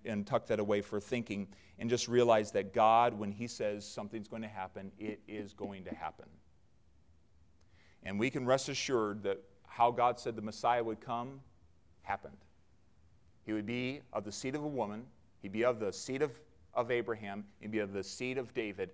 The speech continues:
and all those things came to pass and are written down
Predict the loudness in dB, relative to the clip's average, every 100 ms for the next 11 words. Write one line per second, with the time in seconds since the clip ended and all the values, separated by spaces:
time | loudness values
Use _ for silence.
0 | -12 -10 0 4 4 2 0 -8 -8 -8
1 | -8 -10 -8 -6 -6 -6 -6 -4 -4 -4
2 | -10 -20 -14 -10 -4 -4 -2 -2 -2 -4
3 | 2 2 2